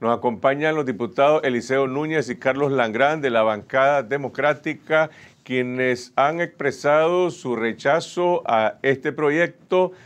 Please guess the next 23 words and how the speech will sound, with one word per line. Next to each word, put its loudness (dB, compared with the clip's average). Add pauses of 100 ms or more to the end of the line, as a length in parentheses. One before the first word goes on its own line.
(120)
Sin -4
embargo, 2
están 0
participando 0
a 0
través 2
de 2
dos 0
miembros -2
de -2
su -4
bancada, 2
los -4
diputados 0
Javier 0
Vallejos -2 (320)
y -6
Raúl 0
Herrera, 2
en -8
una -4
comisión -4
dictaminadora 0